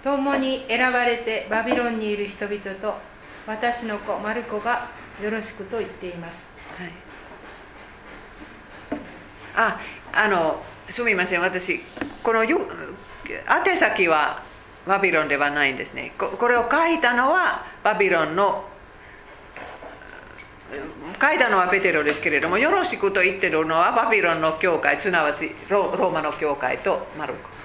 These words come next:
Speaker 2: はい。シオンの山に住んでいるクリスチャンたち。えー、これはヘブル人の手紙の中にはっきり書いてますね。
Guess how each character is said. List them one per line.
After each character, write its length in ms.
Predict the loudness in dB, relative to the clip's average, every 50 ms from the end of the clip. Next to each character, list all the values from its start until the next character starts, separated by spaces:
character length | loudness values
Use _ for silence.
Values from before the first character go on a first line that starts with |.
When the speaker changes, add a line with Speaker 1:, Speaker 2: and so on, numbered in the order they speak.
| -18 -18 -20 -20 -20 -20 -20 -20 -20 -16
Speaker 2:
は 80 | -14 -14
い。 40 | -14 -16 -18 -20 -20 -20 -18 -18 -18 -16 -18 -18 -18 -18 -18 -18 -18 -18 -20 -20 -18 -18 -14 -8 -2 -2 -2 -2 -4 -14 -14 -12 -12 -12 -12 -12 -14 -16 -18 -16 -16 -16 -16 -18 -18 -18 -16 -16 -14 -16 -16 -16 -16 -18 -16 -14
シ 260 | -8 -2 2 4 4
オ 140 | 6 6 4
ン 60 | 6 6
の 120 | 6 6
山 360 | 6 6 6 6 6 6 6
に 160 | 6 4 2
住 240 | 2 2 0 0 2
ん 80 | 2 4
で 180 | 4 4 4
い 60 | 4 2
る 100 | 0 0
ク 160 | 0 0 0
リ 100 | 0 -2
ス 100 | -2 -2
チ 80 | 0 0
ャ 100 | 0 0
ン 60 | 0
た 60 | -4
ち。 60 | -6 -6 -8 -8 -8 -10 -12 -14 -16 -18 -18 -18 -18 -18 -18 -18 -18 -18 -18 -18 -18 -18 -18 -18 -18 -18 -18 -18 -18 -18 -18 -16 -16 -12 -4
え 160 | 0 2 2 2
ー、 60 | 4
こ 100 | 2 2
れ 80 | 4
は 100 | 4 4
ヘ 160 | 4 4 2 4
ブ 120 | 4 4
ル 140 | 2 2 0 0 -2 -2
人 240 | -2 0 2 2 2
の 140 | 2 0 -2
手 200 | -2 0 2 4
紙 220 | 4 4 2 2
の 100 | 2 2
中 280 | 2 2 2 2 0 0
に 180 | 0 -2 -6 -8 -12 -18 -18 -18 -18 -18 -16
は 280 | -12 -10 -6 -4 -2 -4
っ 120 | -2 -2
き 100 | -2 0
り 140 | 0 0 0
書 140 | 2 2 2
い 60 | 2
て 80 | 0 -2
ま 120 | -4 -6
す 140 | -8 -8 -8
ね。 200 | -8 -8 -8 -8